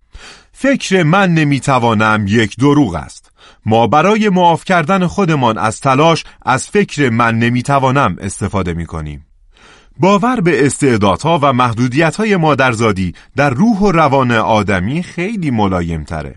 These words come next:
دلیل اون که من آهنگساز، رهبر، پدر یا مادر، همسر، ورزشکار یا فروشندهٔ خوبی نیستم اینه که قرار نیست اونطور باشم. ذاتی دانستن استعداد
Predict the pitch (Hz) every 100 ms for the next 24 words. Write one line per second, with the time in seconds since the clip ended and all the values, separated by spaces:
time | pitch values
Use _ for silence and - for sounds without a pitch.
0 | - - - - 294 277 240 196 156 139
1 | 151 131 131 123 131 123 123 117 - 151
2 | 160 110 98 123 104 110 156 160 135 117
3 | 123 104 120 113 113 113 147 147 - -
4 | 190 170 - 220 180 143 135 107 117 -
5 | 160 175 - - - 143 - 190 196 190
6 | 185 180 180 190 185 208 214 - 247 202
7 | 190 185 165 175 131 131 147 160 156 202
8 | - 127 107 107 90 82 80 - 78 71
9 | _ _ _ - - - - 101 180 185
10 | - 196 196 202 214 - 269 220 165 -
11 | 123 180 82 85